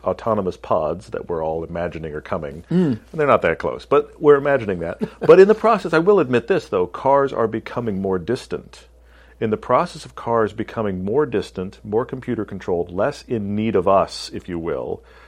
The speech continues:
Speaker 2: Mm-hmm. Mm-hmm.
Speaker 1: is there an opportunity to fill in the part of the market that doesn't, isn't being served, which is the analog stuff?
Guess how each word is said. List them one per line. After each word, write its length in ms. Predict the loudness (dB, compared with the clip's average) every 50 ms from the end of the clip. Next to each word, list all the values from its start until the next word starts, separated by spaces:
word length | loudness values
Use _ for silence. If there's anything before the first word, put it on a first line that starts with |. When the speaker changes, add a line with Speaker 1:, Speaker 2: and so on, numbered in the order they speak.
| -16 -12
Speaker 2:
Mm-hmm. 420 | -12 -6 -4 -4 -2 -2 -4 -4 -6 -8 -12 _ _ _ -16
Mm-hmm. 160 | -6 0 4
Speaker 1:
is 280 | 6 6 6 6 4 2
there 240 | 2 2 2 2
an 80 | 0 0
opportunity 680 | 0 -2 -2 -2 -4 -4 -4 -6 -6 -4 -4 -4 -4 -6
to 460 | -6 -4 -4 -2 -2 -4 -6 -10 -16 _ _ _ _ _ -20
fill 400 | -20 -8 -2 0 2 2 2 2
in 200 | 2 0 0 0
the 80 | -2
part 240 | -4 -2 -2 -2 -2
of 40 | -2
the 60 | -2
market 300 | -2 -2 -2 -2 -4 -6
that 80 | -4 -4
doesn't, 280 | -4 -4 -6 -8 -8
isn't 200 | -6 -6 -6 -6
being 180 | -6 -6 -6 -4
served, 260 | 0 2 2 2 2 0
which 160 | -2 -6 -8
is 80 | -10 -10
the 100 | -10 -10 -6
analog 480 | -4 -4 -4 -4 -2 -2 -2 -4 -4 -4
stuff? 320 | -2 -2 -2 -2 -2